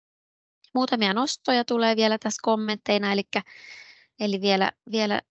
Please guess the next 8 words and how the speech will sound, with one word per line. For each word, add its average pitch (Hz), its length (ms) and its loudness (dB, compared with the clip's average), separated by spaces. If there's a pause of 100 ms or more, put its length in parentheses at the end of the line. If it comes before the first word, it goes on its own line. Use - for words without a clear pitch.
(520)
edelleenkin 190 580 -2
niitä 185 200 -6
kohtaamisia - 720 -4
kaivataan - 680 -4 (1080)
eri 202 280 -2
toimijoiden 190 640 -4
välillä 190 420 -2
ja, - 200 -2